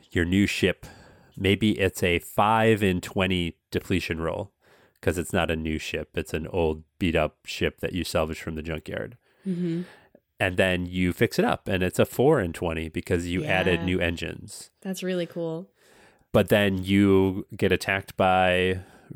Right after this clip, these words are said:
Speaker 1: Reavers and they break stuff, and now it's a six in twenty until you can fix things.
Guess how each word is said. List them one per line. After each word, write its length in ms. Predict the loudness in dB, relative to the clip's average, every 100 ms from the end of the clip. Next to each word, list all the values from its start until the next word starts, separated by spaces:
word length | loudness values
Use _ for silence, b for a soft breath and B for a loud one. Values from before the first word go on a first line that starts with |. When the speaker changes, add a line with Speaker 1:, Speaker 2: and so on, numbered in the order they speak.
| -6
Speaker 1:
Reavers 680 | 2 4 6 6 6 4 0
and 240 | -2 -2 2
they 140 | 0
break 340 | 2 2 2
stuff, 400 | 0 -2 -2 -2 -6
and 160 | -2
now 200 | 0 0
it's 120 | 0 -2
a 40 |
six 280 | -2 -4 -4
in 80 | -4
twenty 300 | -2 -2 -4
until 240 | -6 -6
you 160 | -6 -6
can 180 | -8 -6
fix 260 | -6 -6 -8
things. 500 | -12 -14 -18 -20